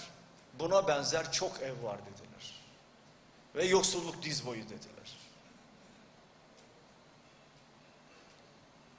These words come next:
Eğer sosyal devlet, sosyal devletliğini yapmazsa, siyasi otorite, sosyal devletin yapması gerekeni yaptırtmazsa,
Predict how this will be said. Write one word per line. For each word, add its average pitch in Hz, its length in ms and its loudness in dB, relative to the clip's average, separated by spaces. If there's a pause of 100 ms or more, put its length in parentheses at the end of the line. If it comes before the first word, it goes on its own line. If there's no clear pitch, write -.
(560)
Eğer 175 260 6
sosyal 190 520 6
devlet, 143 460 2 (1400)
sosyal 202 600 6
devletliğini 175 680 6
yapmazsa, 151 640 4 (1080)
siyasi 156 520 6
otorite, 170 580 6 (640)
sosyal 233 520 8
devletin 220 440 10
yapması 190 460 8
gerekeni 196 500 6
yaptırtmazsa, 175 1200 6